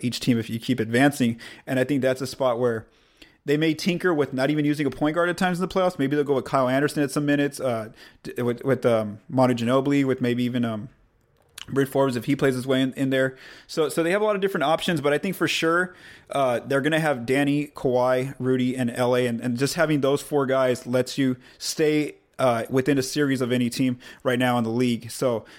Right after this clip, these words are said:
so just having those four guys, as long as those four are healthy, you're gonna have a really, a really good shot against any team right now,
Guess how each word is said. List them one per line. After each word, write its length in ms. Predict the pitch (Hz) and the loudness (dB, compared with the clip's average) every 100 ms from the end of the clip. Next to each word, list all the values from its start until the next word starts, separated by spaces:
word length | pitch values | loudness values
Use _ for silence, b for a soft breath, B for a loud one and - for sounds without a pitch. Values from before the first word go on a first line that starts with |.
| B | B
so 120 | 135 | -2
just 160 | 147 170 | 0 0
having 180 | 156 | 2
those 140 | 147 156 | 0 0
four 180 | 165 147 | 0 2
guys, 120 | 139 | 2
as 100 | 127 | 2
long 120 | 151 | 2
as 80 | 156 | 2
those 140 | 165 | 0
four 200 | - 170 | 0 0
are 40 | 147 | 2
healthy, 260 | 147 147 | 0 0
you're 80 | 127 | 0
gonna 120 | 131 | 2
have 100 | 123 | 0
a 40 | 113 | 0
really, 260 | 127 135 | 0 2
a 100 | 127 | -2
really 260 | 117 147 151 | -2 0 2
good 140 | 139 | 0
shot 180 | - 127 | 2 0
against 220 | 123 120 | 0 -2
any 120 | 127 | -4
team 180 | 117 131 | -2 -2
right 120 | 120 | -2
now, 240 | 117 120 | -2 -4